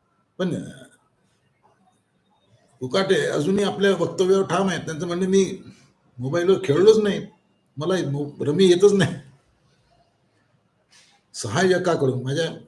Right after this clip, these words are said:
असिस्टंटकडून माहिती मिळवण्यासाठी मी मोबाईल उघडला, त्याच्यावर गेम आला. तो स्किप करणं, म्हणजे तो पुढे ढकलणं मला काही जमलं, जमलं नाही. त्या, तेवढ्या वेळात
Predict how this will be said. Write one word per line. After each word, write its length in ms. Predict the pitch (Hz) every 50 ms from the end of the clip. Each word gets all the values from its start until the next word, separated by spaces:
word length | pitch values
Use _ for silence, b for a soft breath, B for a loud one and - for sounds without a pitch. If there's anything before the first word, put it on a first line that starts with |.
| _ _ _ _ _ _ _ _ _ _ -
असिस्टंटकडून 800 | 127 - 190 185 180 185 170 151 131 147 131 135 143 175 190 196
माहिती 320 | 180 147 151 156 - 185
मिळवण्यासाठी 560 | 175 165 160 165 165 165 151 - 139 135 156
मी 100 | 180 190
मोबाईल 360 | 190 185 185 165 175 185 196 196
उघडला, 400 | 202 196 208 208 208 175 127 113 - - _ _ _ _ _ _ _ _ _ _ _ _ _ _ _ _ _ _ _ _ _ _ _ _ _ _ _ _ _ _ _ _ _ _ _ _ _ _ _ _ _ _ _ _ _ _ _ _ _ _ _ - 139
त्याच्यावर 260 | 175 170 196 202 196
गेम 200 | 202 233 233 226
आला. 300 | 202 190 170 - - - - _ _ _ _ _ _ _ _ _ _ _ _ _ _ _ _ _ _ _ _ _ _ _ _ _ _ _ _ _ _ _ _ _ -
तो 120 | 175 190 185
स्किप 420 | - - - - 220 226 226 220
करणं, 220 | 196 160 151 139
म्हणजे 220 | 131 135 156 160 135
तो 80 | 175
पुढे 240 | - - 180 202 196
ढकलणं 360 | 180 175 - 180 165 151 151
मला 220 | 156 175 175 185 190
काही 140 | 175 190 190
जमलं, 480 | 196 190 196 196 196 202 - - -
जमलं 320 | 170 92 - - - 95 85
नाही. 120 | - -
त्या, 400 | - - - _ _ _ 185 180
तेवढ्या 400 | - - - - 175 185 196 208
वेळात 340 | 196 190 196 202 185 139